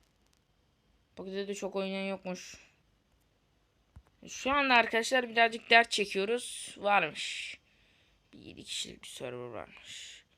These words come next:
Ne olduk? Mavi olduk. Keşke turuncu olabilseydik. Kırmızı olalım hadi. Kırmızı, kırmızı.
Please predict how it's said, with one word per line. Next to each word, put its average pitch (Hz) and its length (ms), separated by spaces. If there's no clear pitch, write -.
Ne 233 80
olduk? 170 300
Mavi 175 260
olduk. 139 220
Keşke 147 340
turuncu 135 360
olabilseydik. - 960
Kırmızı - 320
olalım - 300
hadi. - 140
Kırmızı, - 420
kırmızı. - 360